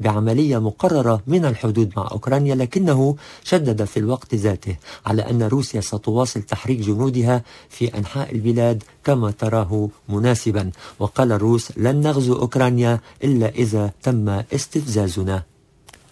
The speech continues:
قال رئيس الحكومة الإسرائيلية نفتالي بنيت في مقابلة صحفية مع صحيفة الأيام البحرينية خلال زيارته لمملكة البحرين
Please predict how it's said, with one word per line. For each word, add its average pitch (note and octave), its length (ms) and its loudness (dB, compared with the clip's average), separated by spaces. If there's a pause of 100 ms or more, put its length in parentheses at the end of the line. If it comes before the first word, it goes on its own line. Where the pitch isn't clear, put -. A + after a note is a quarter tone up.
(880)
قال C#3+ 280 4
رئيس D#3 220 0
الحكومة D3+ 500 2
الإسرائيلية C3 640 2
نفتالي A#2+ 460 2
بنيت A#2+ 380 2
في A#2 120 0
مقابلة A2+ 440 2
صحفية G#2+ 480 0
مع G#2 160 0
صحيفة A2+ 480 -4
الأيام A2 320 2
البحرينية G#2 640 0
خلال G2+ 400 -2
زيارته G2 400 -2
لمملكة G#2+ 760 0
البحرين G#2 680 0